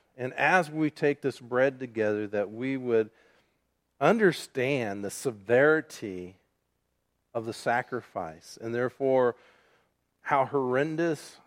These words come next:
how severe, how wretched sin is. And Lord, if there's sin in our life,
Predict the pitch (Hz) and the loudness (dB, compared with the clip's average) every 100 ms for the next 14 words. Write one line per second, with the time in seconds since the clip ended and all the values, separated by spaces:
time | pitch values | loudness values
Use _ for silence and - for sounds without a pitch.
0 | _ _ 117 120 - 131 110 135 143 139 | _ _ -6 -6 -2 -6 0 2 4 2
1 | 135 131 - - 113 117 117 123 131 - | 0 -4 -14 -12 -6 -6 0 2 2 2
2 | 123 101 - 139 117 110 98 78 - - | -10 -12 -10 -4 -2 -2 -6 -8 -16 -20
3 | - _ _ _ _ _ _ _ 127 139 | -20 _ _ _ _ _ _ _ -4 2
4 | 143 147 139 131 135 110 _ 147 135 - | 6 6 4 0 -4 -4 _ 0 0 -4
5 | - 165 165 156 147 147 147 127 113 | -2 0 0 0 2 4 6 6 2